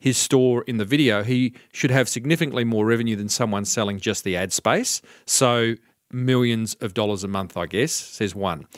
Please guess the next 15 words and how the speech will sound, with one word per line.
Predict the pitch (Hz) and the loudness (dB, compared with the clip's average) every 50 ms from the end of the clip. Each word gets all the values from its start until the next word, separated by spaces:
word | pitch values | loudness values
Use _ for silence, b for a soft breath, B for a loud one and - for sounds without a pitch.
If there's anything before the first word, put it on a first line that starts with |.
| B B B B B B | B B B B B B
"Direct | - 131 160 185 175 - | 2 4 4 4 4 4
revenue | 170 180 175 165 170 170 170 | 2 2 2 2 2 0 0
from | - 165 147 131 | 0 0 0 4
Google, | 151 175 185 190 202 202 202 - _ _ _ - | 6 6 6 6 6 4 2 0 _ _ _ 0
only," | - 175 175 180 185 175 160 147 | 2 2 4 4 4 4 4 2
this | - - 127 143 196 - | 2 0 0 2 2 4
guy | - 202 160 | 6 4 4
sounds | 143 - 135 131 123 | 4 4 2 2 2
like | 131 120 | 2 0
he | 113 120 | 0 0
knows | 113 120 117 107 | -2 -2 0 0
what | 110 | -2
he's | 104 - | -4 -2
talking | - 135 139 - - 135 | 0 -2 -2 -2 -2 -4
about. | 113 110 95 82 | -2 -2 -2 -4